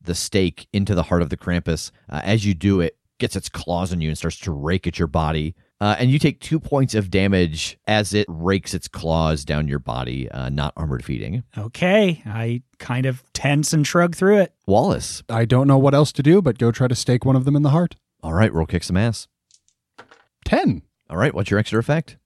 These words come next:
Speaker 3: Suffer less harm.
Speaker 1: All right, so this Krampus sprints at you and rams you with its horns for one point of damage, not armor defeating,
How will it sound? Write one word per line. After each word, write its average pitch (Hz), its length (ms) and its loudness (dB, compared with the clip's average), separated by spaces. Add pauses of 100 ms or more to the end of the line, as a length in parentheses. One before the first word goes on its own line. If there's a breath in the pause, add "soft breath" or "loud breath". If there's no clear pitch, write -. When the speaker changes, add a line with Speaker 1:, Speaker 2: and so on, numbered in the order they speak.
(200)
Speaker 3:
Suffer - 520 -4
less 196 240 -4
harm. 113 560 -2 (260)
Speaker 1:
All 131 80 6
right, 127 120 4
so 113 120 -6
this 113 100 -6
Krampus 117 640 -2
sprints - 500 -2
at 82 100 -2
you 90 260 2
and 78 360 -4
rams 92 540 0
you 78 220 -2
with 76 180 -2
its 80 140 -6
horns 113 540 0 (120)
for 82 240 -4 (140)
one 110 280 0
point 117 300 0
of 92 100 -2
damage, 92 400 0
not 82 220 -4
armor 92 160 0
defeating, 82 460 -2